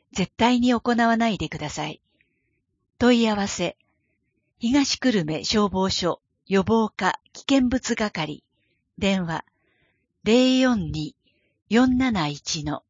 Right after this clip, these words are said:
零一一九。お知らせ。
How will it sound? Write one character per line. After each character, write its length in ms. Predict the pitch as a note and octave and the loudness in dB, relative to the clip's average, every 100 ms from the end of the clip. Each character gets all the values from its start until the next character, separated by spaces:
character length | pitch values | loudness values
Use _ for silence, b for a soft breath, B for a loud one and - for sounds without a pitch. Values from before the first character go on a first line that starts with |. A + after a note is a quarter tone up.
| _ _ - | _ _ 0
零 420 | A3+ B3+ B3+ B3 | 2 4 4 2
一 340 | A#3 - D#3 | -2 -6 -6
一 300 | E3+ - - | -10 -6 -6
九。 340 | - G3 E3 C#3+ _ _ _ _ _ _ _ _ _ _ _ _ _ _ _ _ _ _ _ _ _ _ _ _ _ _ _ _ _ _ _ _ _ _ _ _ _ | -4 -4 -4 -8 _ _ _ _ _ _ _ _ _ _ _ _ _ _ _ _ _ _ _ _ _ _ _ _ _ _ _ _ _ _ _ _ _ _ _ _ _
お 80 | G3+ | 0
知 180 | - B3+ | 2 2
ら 140 | A#3+ | 0
せ。 320 | - G#3 F3+ | 0 0 0